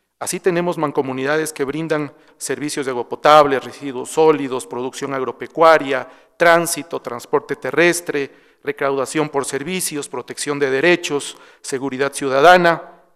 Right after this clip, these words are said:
entre otras. Reconociendo como ventajas de este modelo la eficiencia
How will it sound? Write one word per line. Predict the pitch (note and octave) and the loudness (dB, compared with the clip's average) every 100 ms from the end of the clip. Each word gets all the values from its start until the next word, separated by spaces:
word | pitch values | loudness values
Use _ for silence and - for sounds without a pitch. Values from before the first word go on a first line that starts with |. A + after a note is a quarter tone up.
| - | -16
entre | C3 C3 | -4 0
otras. | C#3 A#2+ - - - _ _ _ _ _ _ _ _ _ _ | 2 0 -6 -16 -18 _ _ _ _ _ _ _ _ _ _
Reconociendo | C#3+ D3+ D3 C#3 G#3+ A3+ | -2 0 -2 0 0 2
como | F#3+ D#3 | 2 2
ventajas | C#3 C3 F3 - F3 | 0 0 0 0 -4
de | C#3+ | -4
este | C#3+ D3+ | -6 -6
modelo | C#3 C3+ D#3 D#3+ | 0 0 2 0
la | B2 | 0
eficiencia | - B2 D#3 F3 F#3+ G#3+ F#3+ | -6 -8 -6 -4 -4 -4 -4